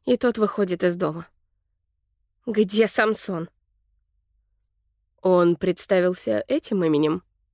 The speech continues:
Она достаёт из кармана блокнот и начинает записывать. «Да. Шон Самсон, это его дом, и вы зачем-то вытащили его из постели посреди ночи». Открывается дверь,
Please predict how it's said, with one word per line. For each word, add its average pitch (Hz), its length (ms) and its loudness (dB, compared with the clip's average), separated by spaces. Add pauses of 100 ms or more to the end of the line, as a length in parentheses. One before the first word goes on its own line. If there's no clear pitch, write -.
(580)
Она 214 240 0
достаёт 196 440 -4
из 190 100 -8
кармана 190 400 0
блокнот 190 440 -4
и 220 40 -4
начинает 180 460 0
записывать. 175 600 -10 (1200)
«Да. 196 360 -4 (680)
Шон 226 380 2
Самсон, 202 500 -2
это 180 160 2
его 214 220 6
дом, 220 340 4 (300)
и 214 100 6
вы 233 100 4
зачем-то 220 440 2
вытащили 214 420 2
его 208 120 6
из 202 100 2
постели 240 380 2
посреди 220 440 0
ночи». 214 400 2 (1400)
Открывается 262 600 0
дверь, 254 320 -2